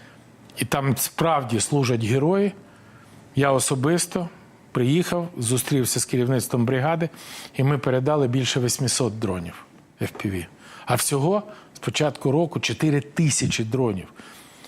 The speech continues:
Хочу нагаза-, нагадати, що це один мільйон шістсот п'ятдесят тисяч доларів. І от коли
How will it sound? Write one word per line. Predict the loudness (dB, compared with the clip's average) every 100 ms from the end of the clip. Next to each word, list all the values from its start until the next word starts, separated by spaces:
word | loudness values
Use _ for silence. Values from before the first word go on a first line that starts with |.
| -20
Хочу | -4 -2 2
нагаза-, | 2 4 4 2 2
нагадати, | 2 2 2 2 0
що | 0 0
це | 2
один | 2 4 2 2
мільйон | 2 2 2 0 -4 -12 -20 -20 -20 -20 -20 -20 -20 -20 _
шістсот | -2 0 0 0 -2
п'ятдесят | -2 -2 0 -2 -4 -6
тисяч | -2 0 0 -4 -6 -12 -20 -20 -16 -2
доларів. | 0 0 -2 -10 -18 -20 -20 -20 -18 -18 -2
І | 0
от | 2
коли | 2 2 4 2